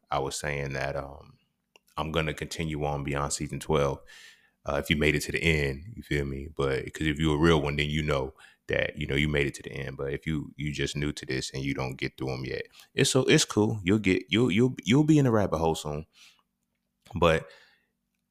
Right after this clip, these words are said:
um, I didn't, I wanted to stop at season twelve based off of just the reality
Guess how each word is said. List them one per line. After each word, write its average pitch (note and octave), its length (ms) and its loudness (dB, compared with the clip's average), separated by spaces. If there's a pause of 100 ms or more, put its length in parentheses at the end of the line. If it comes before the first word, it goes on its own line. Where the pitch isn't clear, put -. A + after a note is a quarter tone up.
(280)
um, D#2 480 2 (320)
I F2+ 80 8
didn't, F#2+ 400 6
I F2+ 80 4
wanted G2 380 4
to F2 60 0
stop E2+ 340 2
at F2 80 -4
season D#2+ 320 -6
twelve E2 440 0 (720)
based D#2+ 440 2
off D#2+ 320 0
of C#2+ 260 -2
just - 220 -10
the C#2 80 -8
reality C#2+ 400 -2